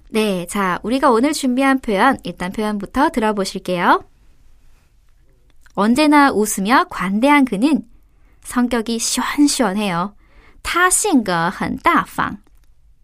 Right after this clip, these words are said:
망설이는 법이 없이 강단 있는 그 사람. 성격이 시원시원해요. 타性格很大方. 그는 성격이 시원시원해요.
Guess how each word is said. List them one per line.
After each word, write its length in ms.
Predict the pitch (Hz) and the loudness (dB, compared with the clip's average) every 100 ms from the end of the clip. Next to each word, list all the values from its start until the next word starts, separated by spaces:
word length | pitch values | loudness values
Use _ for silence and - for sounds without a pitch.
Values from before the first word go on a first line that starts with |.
| _ _ _ _ _ | _ _ _ _ _
망설이는 640 | 175 196 233 285 285 269 254 | -2 0 2 2 2 2 2
법이 180 | 220 | 2
없이 480 | 202 269 - 320 - | 0 0 -2 -2 -2
강단 460 | - - 226 311 349 | -4 0 2 4 2
있는 260 | 311 277 269 | 0 0 0
그 120 | 214 | -2
사람. 260 | 208 - - - - - _ - | -2 -2 -6 -16 -20 -20 _ -6
성격이 480 | - 254 254 214 240 | 0 2 2 -2 -6
시원시원해요. 1040 | - 277 302 320 294 196 185 196 170 202 _ - - _ - - | -2 0 2 2 0 -2 -2 -4 -4 -8 _ -20 -20 _ -20 -8
타性格很大方. 1600 | 349 359 359 - 370 214 180 190 180 175 349 339 196 - 151 185 - _ _ - _ - - | 0 2 2 2 2 2 0 -2 -6 -4 -2 -2 -2 -4 -4 -4 -16 _ _ -20 _ -14 -6
그는 480 | 208 202 254 233 - | -2 0 2 0 0
성격이 600 | 277 277 269 262 269 - | -2 0 0 0 -4 -4
시원시원해요. 1200 | - 359 403 415 427 - 254 180 220 190 175 | -2 2 2 2 -4 -2 0 0 -2 -2 -4